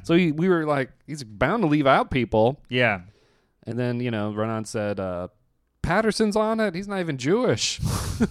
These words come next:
Speaker 1: The guy who finds out he's not on the list.
Speaker 2: <laughs> That's funny.
Speaker 1: And then I s-, and then there's a scene at the beginning where, um, like, the, the, the Nazis are, like, taunting a Jewish guy. And they're,
Speaker 2: Yeah.
Speaker 1: like, playing with his curls. And I
Speaker 2: Mm-hmm.
Speaker 1: go,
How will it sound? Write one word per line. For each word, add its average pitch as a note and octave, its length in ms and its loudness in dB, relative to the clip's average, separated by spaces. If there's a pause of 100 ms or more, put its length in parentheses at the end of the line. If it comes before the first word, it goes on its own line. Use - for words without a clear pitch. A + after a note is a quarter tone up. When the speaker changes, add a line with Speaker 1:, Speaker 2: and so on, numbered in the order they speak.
(300)
Speaker 1:
The C3+ 100 0
guy C3+ 200 4
who B2+ 60 6
finds B2+ 280 2
out B2 160 2
he's A#2 100 -6
not A#2 140 -4
on A2 60 -10
the G#2+ 60 -10
list. A#2+ 180 -2 (200)
Speaker 2:
<laughs> - 180 -16
That's B2+ 200 -6
funny. A2+ 340 -2 (240)
Speaker 1:
And A#2+ 140 -4
then C3 160 0
I B2+ 120 0
s-, - 240 -8
and C3+ 120 -6
then C#3+ 80 -2
there's C#3 200 0
a A#2+ 60 -2
scene C#3 360 -2
at B2+ 80 0
the A#2+ 80 -8
beginning A#2 500 -2
where, G#2+ 300 0
um, G2 320 -6 (960)
like, G#2+ 200 -4
the, G2 220 -2 (340)
the, G2+ 120 -2 (120)
the G2+ 140 -8
Nazis A2+ 500 -4
are, G#2 60 0
like, G2 200 -2 (280)
taunting A2+ 460 -4
a G2 140 -2
Jewish A2 340 -4
guy. B2 300 -4 (140)
And B2 60 -8
they're, B2 100 6
Speaker 2:
Yeah. G#2+ 120 6
Speaker 1:
like, F#2 120 -6 (360)
playing A2+ 180 -6
with A2 80 -4
his G2+ 120 -6
curls. B2 600 -4 (180)
And G#2+ 120 -6
I G#2+ 60 -2
Speaker 2:
Mm-hmm. G#2+ 80 -6
Speaker 1:
go, G#2 360 -2